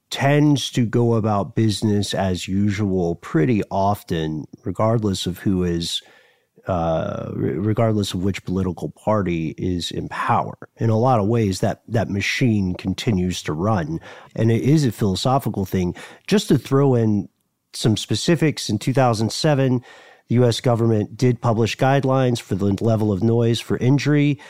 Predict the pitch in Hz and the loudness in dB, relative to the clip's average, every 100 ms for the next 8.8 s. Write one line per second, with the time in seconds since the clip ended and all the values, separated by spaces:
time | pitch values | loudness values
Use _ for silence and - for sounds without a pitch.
0 | - - 107 101 101 92 87 - - - | -20 -2 0 2 2 0 -4 -10 -10 -2
1 | 107 113 117 107 98 127 156 165 151 131 | 0 2 2 2 2 2 2 2 0 2
2 | 120 120 117 - 131 117 113 107 110 98 | 0 2 0 2 0 2 0 0 -2 -4
3 | - 123 120 113 - 123 120 120 113 92 | 2 0 2 -2 0 2 2 2 0 -2
4 | 104 110 107 101 92 131 120 107 98 - | 0 2 2 0 0 2 2 2 0 2
5 | 160 156 143 156 147 143 160 147 - - | 2 2 2 2 2 0 0 0 -2 -12
6 | - - 202 202 202 _ - 151 175 156 | -6 -2 0 0 -2 _ 0 2 4 4
7 | 143 131 117 - 175 170 - 131 - 139 | 4 4 2 0 2 2 2 0 2 2
8 | 131 120 117 110 127 87 76 | 4 4 2 4 4 2 -2